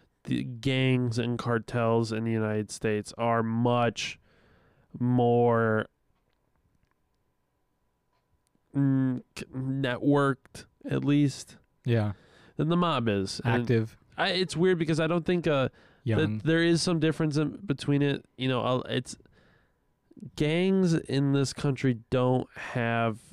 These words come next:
Speaker 1: the same might of, like, owning judges and politicians.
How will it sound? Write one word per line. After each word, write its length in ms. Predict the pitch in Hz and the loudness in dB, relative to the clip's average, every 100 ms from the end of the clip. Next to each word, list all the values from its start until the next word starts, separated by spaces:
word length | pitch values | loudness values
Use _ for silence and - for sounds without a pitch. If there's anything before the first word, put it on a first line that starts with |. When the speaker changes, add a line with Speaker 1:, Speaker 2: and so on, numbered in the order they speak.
| 208 | -16
Speaker 1:
the 960 | - 110 110 107 117 120 117 113 110 107 104 _ _ - _ | -14 -12 -12 -4 0 2 2 0 0 -2 -4 _ _ -20 _
same 680 | - - 131 135 135 131 - - | -8 -4 -2 0 0 0 -4 -4
might 560 | 127 120 117 120 113 - | -2 0 2 0 -2 -4
of, 180 | 120 113 | -4 0
like, 160 | 113 - | -2 -2
owning 440 | 117 123 120 117 | 0 2 2 0
judges 480 | 107 117 110 107 113 | -2 0 0 0 -2
and 140 | 113 104 | -2 -6
politicians. 920 | - 107 98 101 92 - 73 71 - | -4 -4 -4 -8 -8 -12 -16 -18 -20